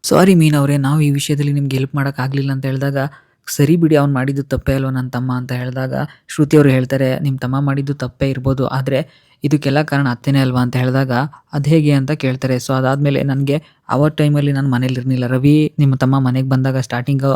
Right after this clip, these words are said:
ಅತ್ತೆ ಹೇಗೆ ಹೇಗೆ ನಡ್ಕೊಂಡ್ರು ಅದನ್ನೆಲ್ಲ ಹೇಳಿದ್ರು ಡಿಸ್ಕಷನ್ ಮಾಡ್ಬೇಕಾದ್ರೆ" ಅಂತ ಹೇಳಿದಾಗ, "ನಿನಗೆ ಏನ್ ಅರ್ಥ ಆಯ್ತು?" ಅಂತ ಸೂರ್ಯ ಅವ್ರು ಕೇಳಿದಾಗ, "ಏನೂ ಇಲ್ಲ, ಅವ್ರು ತಪ್ಪು ಮಾಡೋದಕ್ಕಿಂತ ತಪ್ಪು ಮಾಡೋ ರೀತಿ ಎನ್ಕರೇಜ್ ಮಾಡಿದ್ದಾರೆ" ಅಂತ ಹೇಳಿದ್ರೆ,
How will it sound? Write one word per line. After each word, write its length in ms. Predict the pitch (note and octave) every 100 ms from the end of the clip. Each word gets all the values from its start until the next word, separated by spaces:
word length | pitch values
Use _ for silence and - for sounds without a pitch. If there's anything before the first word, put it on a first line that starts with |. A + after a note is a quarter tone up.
| -
ಅತ್ತೆ 240 | B2+ -
ಹೇಗೆ 200 | B2+ C3+
ಹೇಗೆ 120 | C3+
ನಡ್ಕೊಂಡ್ರು 400 | C3 B2+ C#3 C3
ಅದನ್ನೆಲ್ಲ 300 | B2+ B2+ B2 C3
ಹೇಳಿದ್ರು 300 | B2+ C3+ C3
ಡಿಸ್ಕಷನ್ 460 | C3 B2+ - - C3
ಮಾಡ್ಬೇಕಾದ್ರೆ" 560 | B2 B2 B2 - B2+ C3
ಅಂತ 140 | B2
ಹೇಳಿದಾಗ, 340 | B2+ B2+ C3+ C3 D#3 - - _
"ನಿನಗೆ 220 | E3+ F3+ D#3
ಏನ್ 160 | D3+
ಅರ್ಥ 180 | D3 -
ಆಯ್ತು?" 200 | C#3 C3+
ಅಂತ 100 | C3
ಸೂರ್ಯ 260 | C3 C#3+ C3+
ಅವ್ರು 120 | B2+
ಕೇಳಿದಾಗ, 380 | - B2+ C#3 C3+ C3 B2+
"ಏನೂ 140 | D3+
ಇಲ್ಲ, 200 | C#3 B2 - - - _ -
ಅವ್ರು 140 | D3+
ತಪ್ಪು 240 | D3+ C3+ D#3
ಮಾಡೋದಕ್ಕಿಂತ 460 | D#3+ D#3+ D#3 E3
ತಪ್ಪು 280 | D#3+ C3+ -
ಮಾಡೋ 220 | C#3+ C#3+
ರೀತಿ 220 | C#3+ C#3
ಎನ್ಕರೇಜ್ 420 | C3+ C3 C3 C#3 C#3
ಮಾಡಿದ್ದಾರೆ" 480 | B2 C3+ C#3 C3
ಅಂತ 140 | B2+ B2+
ಹೇಳಿದ್ರೆ, 360 | B2 B2+ C3